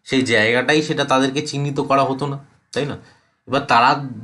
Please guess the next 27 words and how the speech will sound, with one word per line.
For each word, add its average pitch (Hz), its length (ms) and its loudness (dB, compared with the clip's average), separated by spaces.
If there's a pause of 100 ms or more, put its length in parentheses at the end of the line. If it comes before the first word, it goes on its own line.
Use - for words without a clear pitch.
(140)
দে-, 131 140 2
দেখতো 139 380 0
যে 151 120 0
হিন্দু 113 400 -2
ধর্মের 139 440 -2
মধ্যে 139 280 -2
যদি 135 260 -2
এত 101 200 -2
হিংস্র 101 500 -6
থাকে, 101 400 -4
এত 85 260 -4
হিংস্রতা 113 720 -4
থাকে, 113 320 -8 (420)
এত - 220 -4
যদি 131 480 -2 (400)
এরকম 131 400 0
জিনিস 143 280 -2
থাকে 139 200 0
যে 135 280 0 (100)
যারা 117 220 2
নিচু 123 260 -4
জাতির 135 260 2
লোকজন 135 340 0
তাদেরকে 113 360 -2
অত্যাচার 151 460 0
করতে 117 340 -2
হবে, 80 160 -4